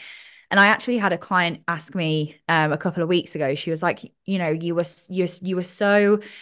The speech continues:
you grew so, so much in twenty twenty-three, and,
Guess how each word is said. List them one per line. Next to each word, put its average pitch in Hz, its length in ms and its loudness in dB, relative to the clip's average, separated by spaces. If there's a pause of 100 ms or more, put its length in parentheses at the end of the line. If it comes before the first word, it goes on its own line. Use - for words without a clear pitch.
(140)
you 190 120 -2
grew 214 260 2
so, 208 240 0 (100)
so 190 260 2
much 170 360 -4
in 160 420 -2 (120)
twenty 170 260 -2
twenty-three, 190 720 2
and, 160 300 0